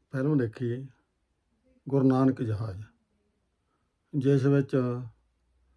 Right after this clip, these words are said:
ਕਈ ਸਮੇਂ ਦੀ ਹਕੂਮਤ ਵੱਲੋਂ ਨਿਹੱਤਿਆਂ 'ਤੇ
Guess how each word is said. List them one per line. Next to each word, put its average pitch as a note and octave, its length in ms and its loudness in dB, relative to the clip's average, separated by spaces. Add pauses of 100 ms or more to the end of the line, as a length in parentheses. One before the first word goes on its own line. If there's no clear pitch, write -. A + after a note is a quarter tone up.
(260)
ਕਈ C#3+ 120 2
ਸਮੇਂ C3 340 0
ਦੀ C3 80 4
ਹਕੂਮਤ B2 440 0
ਵੱਲੋਂ A#2 360 -2 (1160)
ਨਿਹੱਤਿਆਂ C#3+ 500 4
'ਤੇ A#2+ 280 -2